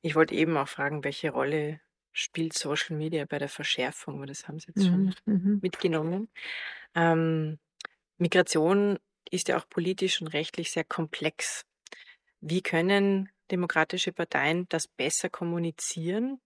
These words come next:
Speaker 1: Weil so Schlagworte wie Asylstopp oder Grenzen schließen, die sind einfache Aussagen,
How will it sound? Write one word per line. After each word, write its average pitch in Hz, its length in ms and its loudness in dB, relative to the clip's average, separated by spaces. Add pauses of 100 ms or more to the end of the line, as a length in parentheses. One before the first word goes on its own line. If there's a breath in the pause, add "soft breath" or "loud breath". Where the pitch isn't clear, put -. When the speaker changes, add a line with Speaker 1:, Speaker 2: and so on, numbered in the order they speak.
(140)
Speaker 1:
Weil 156 160 4
so 156 180 -6
Schlagworte 160 560 -2
wie 160 180 -2
Asylstopp - 640 -2
oder 156 140 2
Grenzen - 360 -4
schließen, 180 600 -4
die 160 460 0
sind - 220 -6
einfache - 480 -2
Aussagen, 180 560 2